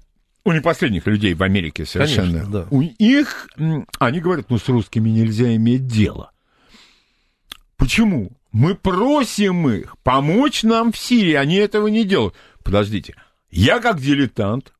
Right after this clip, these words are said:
Speaker 1: понимаю это следующим образом. У нас есть рычаги влияния в Сирии, как щас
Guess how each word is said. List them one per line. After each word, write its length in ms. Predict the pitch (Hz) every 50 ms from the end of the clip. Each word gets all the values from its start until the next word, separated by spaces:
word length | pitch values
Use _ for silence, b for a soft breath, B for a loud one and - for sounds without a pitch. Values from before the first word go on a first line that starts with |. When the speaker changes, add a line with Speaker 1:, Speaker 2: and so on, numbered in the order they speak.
| _ _ _
Speaker 1:
понимаю 540 | - 120 120 123 123 127 127 123 123 127 127
это 140 | 131 160
следующим 520 | 156 - 226 214 175 101 - - 107 101 95
образом. 360 | 92 87 85 90 92 95 87 b b b b b b b b b b b b _ _ _ _ _ _
У 80 | - 226
нас 260 | 269 339 359 330 -
есть 320 | - 285 277 294 220 - -
рычаги 420 | 190 190 - - 190 160 165 156
влияния 560 | 143 139 139 135 131 131 127 120 117 113 110
в 60 | 104
Сирии, 360 | - - - 120 113 107 110 104
как 240 | - - 135 120
щас 440 | - - - 247 269 277 254 208 -